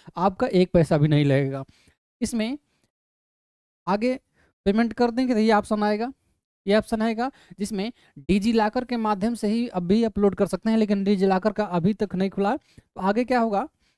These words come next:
ये फोटोग्राफ है, फोटोग्राफ जो है यहाँ से ब्राउज करके अपलोड कर सकते हैं। फोटोग्राफ का साइज बीस के बी से पचास के बी के बीच होना चाहिए। यहाँ पर हस्ताक्षर है, यहाँ से ब्राउज करके अपलोड कर सकते हैं। हस्ताक्षर का साइज पाँच के बी से बीस के बी के बीच होनी चाहिए।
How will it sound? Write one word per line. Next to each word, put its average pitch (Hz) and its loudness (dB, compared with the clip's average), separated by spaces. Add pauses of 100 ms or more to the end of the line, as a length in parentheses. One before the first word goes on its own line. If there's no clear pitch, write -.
(800)
ये 233 -2
फोटोग्राफ 226 -2
है, 262 -4 (280)
फोटोग्राफ 233 0
जो 233 -2
है 247 2 (300)
यहाँ 175 0
से 247 -2
ब्राउज 196 0
करके 233 -6 (340)
अपलोड 190 0
कर 220 0
सकते - -8
हैं। 269 -2 (360)
फोटोग्राफ 214 -2
का 220 -2
साइज 214 -2
बीस 208 -2
के 226 -8
बी 214 -2
से - -6
पचास 190 -2
के 196 0
बी 185 4
के 170 -2
बीच 170 0
होना 151 0
चाहिए। 143 -4 (340)
यहाँ 185 0
पर 214 0
हस्ताक्षर 220 -2
है, 214 -4
यहाँ 190 -2
से 208 -2
ब्राउज 208 -2
करके 208 -4
अपलोड 208 -4
कर 226 -6
सकते 226 -8
हैं। 294 -2 (300)
हस्ताक्षर 202 -2
का 226 -4
साइज 226 -2 (100)
पाँच 220 -4
के 226 -6
बी 208 -4
से 214 -2
बीस 196 -6
के 214 -6
बी 202 -6
के 196 -4
बीच 190 -4
होनी 202 0
चाहिए। 196 -4